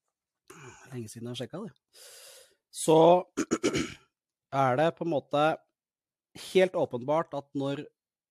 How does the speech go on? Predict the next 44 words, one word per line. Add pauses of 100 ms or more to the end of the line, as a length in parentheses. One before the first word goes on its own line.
eh, (500)
du
skal
satse
på
et
marked
hvor
du
har
syv,
åtte
butikker,
og
du, (140)
i
verste
fall
så
får
du
bare
gitt
ut
i
dine
egne
butikker, (680)
nå
har
jeg
sett (400)
at
Outland
forlag
også
selger, (420)
eh,
til,
eh, (1200)
Nordli,
i
hvert
fall.